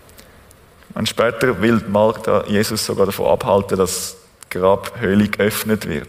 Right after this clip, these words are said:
Sie, sie kauft es ihm nicht ab,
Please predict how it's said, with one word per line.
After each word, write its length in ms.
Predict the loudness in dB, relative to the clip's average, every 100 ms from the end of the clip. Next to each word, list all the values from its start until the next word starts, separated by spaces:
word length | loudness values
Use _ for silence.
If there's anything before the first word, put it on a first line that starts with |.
| -16 -20 _ _ _ _ _ _ _ -10
Sie, 160 | -8 -6
sie 160 | -2 -2
kauft 360 | 0 -2 -2
es 80 | -2
ihm 120 | 2
nicht 180 | 2 2
ab, 300 | 0 -6